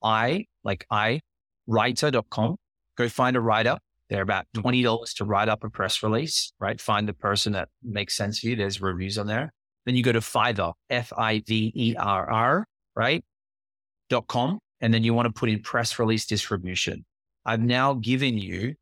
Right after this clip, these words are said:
Speaker 1: a fifty dollars, twenty dollars to write the article, thirty dollars to publish it in Fox, A B C, N B C. This is something we charge twenty-five hundred dollars for, excluding the pretty girls and the expensive coffees, right?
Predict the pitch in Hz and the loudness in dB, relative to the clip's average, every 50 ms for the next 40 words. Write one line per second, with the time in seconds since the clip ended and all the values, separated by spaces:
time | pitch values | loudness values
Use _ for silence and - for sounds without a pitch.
0 | _ - - 101 - - - - 170 160 - - - 143 139 127 107 101 95 98 | _ -6 -6 -6 -6 -6 -6 -4 -4 -4 -4 -6 -8 -4 -2 0 0 2 2 2
1 | 104 131 160 156 - - 123 123 127 131 131 139 135 143 135 - 151 139 143 151 | 0 0 -2 -4 -4 -2 0 0 0 0 -2 -2 -2 -2 -2 0 0 0 0 0
2 | - 156 127 107 98 101 - - 104 107 110 - - 113 107 110 117 117 117 110 | 0 2 2 2 2 0 -2 -4 -8 -10 -6 -4 -2 -2 0 0 0 0 0 0
3 | 117 117 - - 113 - - 104 98 107 104 - - 110 101 98 95 92 90 87 | 0 0 -2 -4 -6 -4 -4 -2 0 0 -2 0 0 0 -2 -2 -6 -8 -10 -12
4 | 85 - - 127 117 110 - - - 107 101 101 95 104 101 - - 110 101 98 | -12 -6 -2 -2 0 -2 -2 -4 -2 -2 -2 -2 -4 -6 -6 -2 -2 -2 -2 -2
5 | 98 98 92 92 - - 139 151 165 196 220 - _ _ _ _ _ _ - 143 | -6 -8 -8 -6 -4 -2 0 0 0 0 -2 -6 _ _ _ _ _ _ -2 0
6 | - - 151 - - 139 123 127 120 113 113 117 113 - - 104 104 104 - - | 0 2 2 2 2 2 2 0 0 0 0 0 0 0 0 0 -2 -2 -4 -2
7 | 117 113 110 107 113 104 98 101 107 98 95 92 98 120 151 175 175 160 - - | 0 0 0 2 0 -2 -4 -4 -4 -6 -4 -2 -2 0 2 2 2 2 2 2
8 | 165 160 156 160 160 156 156 - _ _ _ _ _ - 120 113 - - - 131 | 4 4 6 6 6 4 2 0 _ _ _ _ _ -4 -2 -2 -2 -2 -2 -2
9 | 123 120 117 117 113 107 107 - - 117 110 104 110 110 107 110 104 107 107 107 | 0 0 0 0 0 -2 -2 0 0 0 0 2 2 2 2 0 0 -4 -6 -8
10 | 101 107 - - 107 98 - - 92 - - 98 85 - - 78 62 - - - | -8 -8 -6 -4 -4 -4 -4 -6 -8 -4 -4 -4 -4 -4 -4 -8 -8 -6 -8 -8
11 | - - 131 147 165 190 196 | -6 -2 0 2 2 2 0